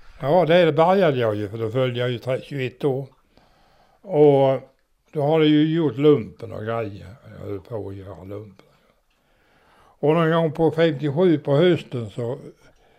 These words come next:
var det folk i, i Odesjö som skulle hem någonting. Och far sa det att, eh, du skulle ju hämta dem där, vilka det var, ja, det var.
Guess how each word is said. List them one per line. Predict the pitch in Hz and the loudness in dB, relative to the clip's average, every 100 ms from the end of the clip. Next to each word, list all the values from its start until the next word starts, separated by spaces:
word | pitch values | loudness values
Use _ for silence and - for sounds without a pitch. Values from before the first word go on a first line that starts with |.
| - _ | -20 _
var | 143 156 | 0 2
det | 135 - | 0 0
folk | 151 120 107 _ | 0 0 -4 _
i, | 117 | -12
i | 113 110 107 - _ _ _ | -12 -12 -14 -16 _ _ _
Odesjö | 131 185 165 127 110 98 | -2 0 2 0 -2 -6
som | 101 | -10
skulle | 90 107 107 113 | -10 -10 -10 -10
hem | 110 151 101 | -8 -8 -8
någonting. | 92 90 - _ _ _ _ _ _ _ _ _ _ _ _ _ _ _ _ _ _ _ _ _ | -12 -20 -20 _ _ _ _ _ _ _ _ _ _ _ _ _ _ _ _ _ _ _ _ _
Och | 151 143 151 147 131 120 | -2 2 4 4 0 -6
far | 147 151 147 | -4 -2 -2
sa | 151 139 139 | 0 0 0
det | 135 107 98 98 | 0 -4 -8 -14
att, | 98 | -14
eh, | 120 | -12
du | 131 170 151 156 | -10 -6 0 0
skulle | - 107 98 107 | 0 -4 -4 -6
ju | 107 104 | -6 -8
hämta | 104 110 92 - 98 | -8 -8 -8 -10 -10
dem | 95 95 | -10 -12
där, | 95 87 | -12 -10
vilka | 92 - 92 | -14 -14 -16
det | - | -16
var, | - - 50 | -16 -18 -18
ja, | - - | -18 -20
det | 50 | -20
var. | 50 _ | -20 _